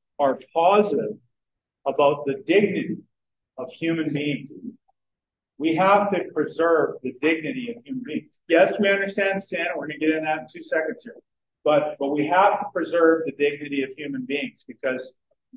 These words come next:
godless, wicked philosophies denigrate the dignity of human beings. And,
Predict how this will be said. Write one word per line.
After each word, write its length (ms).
godless, 840
wicked 500
philosophies 1040
denigrate 760
the 220
dignity 640
of 140
human 340
beings. 640
And, 200